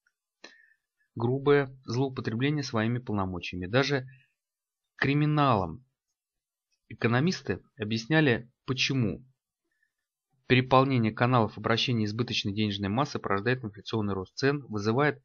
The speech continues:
нарушение макроэкономического равновесия, уничтожает стимулы к производительному труду, усиливает социально-имущественную поляризацию общества. Все это было прописано в любом западном учебнике по экономике и заучивалось студентами как таблица умножения.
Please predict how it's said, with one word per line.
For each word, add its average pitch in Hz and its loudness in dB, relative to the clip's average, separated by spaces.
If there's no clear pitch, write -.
нарушение 120 2
макроэкономического 104 -4
равновесия, 92 -4
уничтожает 123 0
стимулы 131 -2
к - -20
производительному 113 -2
труду, 101 -6
усиливает 139 -2
социально-имущественную 117 -2
поляризацию 123 0
общества. 107 -4
Все 170 -2
это 165 -2
было 131 2
прописано 120 -4
в 113 -4
любом 131 2
западном 101 -2
учебнике 101 -6
по 92 -4
экономике 127 -4
и 131 -4
заучивалось 110 0
студентами 117 -6
как 113 -6
таблица 98 -10
умножения. 90 -12